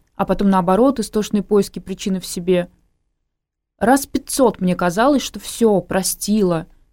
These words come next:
а потом накатывала опять. Что происходит? В прямом смысле рушится весь твой мир,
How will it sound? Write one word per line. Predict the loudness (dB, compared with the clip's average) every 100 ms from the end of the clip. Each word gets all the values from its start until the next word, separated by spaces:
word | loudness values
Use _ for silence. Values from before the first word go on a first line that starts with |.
| _
а | -8
потом | -4 2 4
накатывала | 4 0 -4 -2 0 0
опять. | 0 -2 -2 -6 -18 _ _ _ _ _ _ _ _ _ _ _
Что | -4 -2
происходит? | 2 2 2 2 2 2 0 -6 -16 _ _ _ _ _ _ _
В | _ _
прямом | 6 8 6
смысле | 4 4 4 4 2 2 0
рушится | 2 4 4 0 -2 -2 -2
весь | 0 0 0 -2
твой | 0 2 4
мир, | 4 2 -2